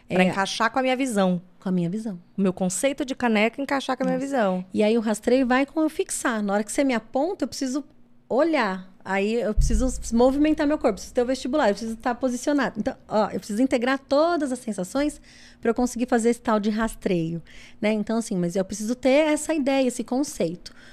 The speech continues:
Speaker 2: Quando eu tenho conceito de algo, então eu sei que isso aqui é uma caneca e é pra eu beber água. Eu preciso, então, me planejar pra usar. Eu posso me planejar completamente errado. Se eu não tenho uma, uma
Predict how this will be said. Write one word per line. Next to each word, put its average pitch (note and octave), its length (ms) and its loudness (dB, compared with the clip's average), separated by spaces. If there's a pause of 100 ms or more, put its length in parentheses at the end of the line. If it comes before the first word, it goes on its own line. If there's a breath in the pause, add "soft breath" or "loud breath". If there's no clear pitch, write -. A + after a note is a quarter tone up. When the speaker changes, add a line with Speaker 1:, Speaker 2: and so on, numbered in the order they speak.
Speaker 2:
Quando B3 160 0
eu C4 40 2
tenho G4+ 220 0
conceito A#3+ 640 0
de F#3 160 -2
algo, G#3+ 460 0
então G3 180 -2
eu B3+ 60 0
sei C4+ 200 -4
que - 80 -12
isso - 120 -8
aqui B3+ 280 -4
é C4 80 0
uma B3 160 0
caneca G#3 720 -4 (380 loud breath)
e A#3 100 0
é A#3+ 140 2
pra B3 160 0
eu B3+ 100 6
beber A#3+ 320 2
água. E3 460 -2 (480 soft breath)
Eu G#3+ 120 2
preciso, B3+ 520 -2
então, C4 200 2
me C#4 140 6
planejar C#4+ 600 2
pra G3+ 160 -2
usar. F3+ 400 -6
Eu F#3+ 100 -10
posso C4 220 0
me D4 80 4
planejar D4 360 2
completamente E4+ 600 0
errado. G#3+ 300 0
Se - 80 -2
eu - 20 2
não C4 60 2
tenho E4+ 120 2
uma, B3+ 220 2 (100)
uma F#3+ 400 -4